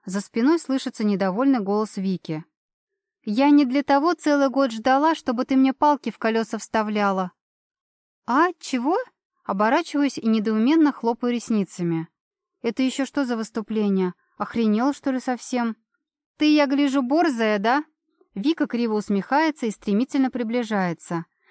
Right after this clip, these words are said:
«Но ничего, я тебе рога-то пообломаю». «Ломалка-то выросла?» Складываю руки на груди, не собираясь уступать своё счастье никому. «Шаман — мой жених, ясно?» «Кто?»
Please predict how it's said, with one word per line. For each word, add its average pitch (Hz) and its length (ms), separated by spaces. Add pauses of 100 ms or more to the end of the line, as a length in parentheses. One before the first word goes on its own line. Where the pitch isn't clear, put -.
(140)
«Но 269 160
ничего, 277 840
я 220 180
тебе 254 240
рога-то 254 400
пообломаю». 233 800 (640)
«Ломалка-то 285 680
выросла?» 247 560 (380)
Складываю 240 600
руки 226 220
на 208 120
груди, 214 380
не 285 120
собираясь 220 560
уступать 208 440
своё 190 180
счастье 202 400
никому. 185 500 (640)
«Шаман — 320 520 (120)
мой 269 220
жених, 247 400
ясно?» 247 460 (760)
«Кто?» 320 380